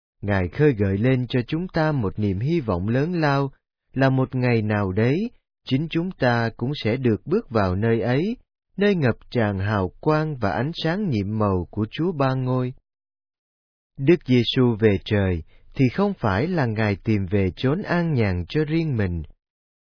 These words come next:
Nhưng như chính lời Ngài nói, Ngài đi là để dọn chỗ cho mỗi người chúng ta, để mai ngày chúng ta cũng có một chỗ đứng bên cạnh Ngài. Một cuộc hội ngộ khi ấy sẽ chẳng bao giờ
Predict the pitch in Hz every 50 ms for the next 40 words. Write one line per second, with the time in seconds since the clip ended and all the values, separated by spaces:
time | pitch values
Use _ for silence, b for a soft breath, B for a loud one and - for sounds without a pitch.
0 | _ _ _ _ - 131 131 143 143 135 135 127 123 127 127 120 - - 143 151
1 | 190 190 151 123 107 95 95 98 95 90 90 85 92 95 101 110 127 170 220 240
2 | - _ _ _ _ _ _ - 110 110 110 104 95 107 139 165 175 175 175 165
3 | 151 131 107 95 85 95 95 104 135 143 113 92 87 90 95 - - - 98 90
4 | 98 127 143 - 180 175 165 127 98 92 110 143 156 139 113 98 87 - - 143
5 | 156 165 - - 143 135 131 127 131 131 b b b b b b - 113 113 139
6 | 175 185 190 190 185 165 143 127 113 104 95 90 85 b b b b b b -
7 | 165 170 190 180 - 156 139 135 131 131 - - 101 107 113 - - 135 135 147
8 | 180 196 185 143 110 - - - 101 98 113 123 123 143 160 202 214 196 196 185
9 | 185 - - 110 92 90 98 107 104 104 98 92 90 85 80 - _ - - -
10 | - - _ - - - - - _ - - - 107 107 101 - - - 110 104
11 | - - 95 95 98 101 104 101 101 98 95 92 98 - - 127 127 123 117 -
12 | 120 123 131 160 202 214 - - - 123 - - - 110 92 95 117 170 170 165
13 | 170 175 165 135 113 107 98 87 80